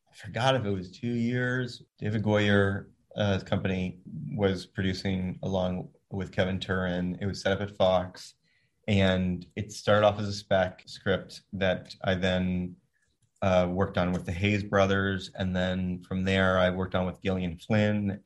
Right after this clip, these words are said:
and then ultimately it just been, it had been a long time with the pro-, project, and I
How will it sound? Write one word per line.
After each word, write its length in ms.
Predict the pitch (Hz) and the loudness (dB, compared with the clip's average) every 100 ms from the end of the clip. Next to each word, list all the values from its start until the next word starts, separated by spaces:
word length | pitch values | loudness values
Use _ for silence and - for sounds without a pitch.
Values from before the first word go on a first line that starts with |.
| _ - | _ 0
and 260 | 113 127 | 2 4
then 360 | 143 143 139 139 | 4 4 4 2
ultimately 640 | - 147 147 147 147 143 | 2 0 2 2 6 6
it 60 | 139 | 4
just 200 | 147 - | 0 0
been, 100 | 143 | 2
it 180 | 120 120 | 2 0
had 160 | 107 | 0
been 120 | 113 | 2
a 80 | 107 | 2
long 240 | 98 98 95 | 4 2 2
time 420 | 92 95 107 104 | 2 2 0 -2
with 100 | 110 | -8
the 60 | |
pro-, 240 | 110 107 107 - - | 0 2 2 -2 0
project, 480 | 98 95 104 101 - - | 2 4 2 0 -8 -4
and 500 | 92 90 87 85 - _ _ _ _ _ - | 0 0 -2 -8 -14 _ _ _ _ _ 4
I 600 | 98 92 95 95 95 | 6 8 6 2 -4